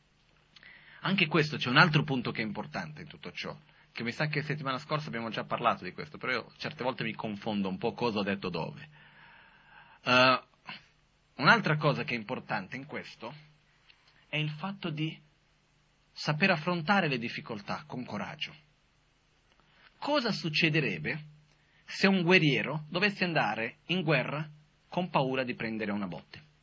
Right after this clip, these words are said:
Andrebbe? Uno che è un soldato che va in guerra e dice: "No, ma sai, io sono delicato." Andrebbe in guerra?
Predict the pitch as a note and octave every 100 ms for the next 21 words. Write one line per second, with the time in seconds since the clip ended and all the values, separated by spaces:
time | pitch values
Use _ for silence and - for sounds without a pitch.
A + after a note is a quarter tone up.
0 | _ _ _ _ _ _ _ _ _ _
1 | _ _ _ _ _ _ _ _ - C3+
2 | C3+ F#2 C#3+ - - _ _ _ _ _
3 | _ _ _ _ _ _ _ _ _ _
4 | _ _ - _ C#3+ D#3+ D3+ D3 - C#3+
5 | B2+ A2 - A2+ B2+ C3 C3 C3 C3 C3+
6 | C3 D#3+ D#3 D3+ D3+ D3+ D3+ C3 - B2
7 | - - G2+ - - _ _ _ _ _
8 | - A#3+ A#3 F3+ - - _ B3+ - _
9 | _ _ _ _ _ _ _ _ _ _
10 | - _ _ _ _ _ _ - _ -
11 | - C3 D3 D#3+ C#3 C#3+ A#2 -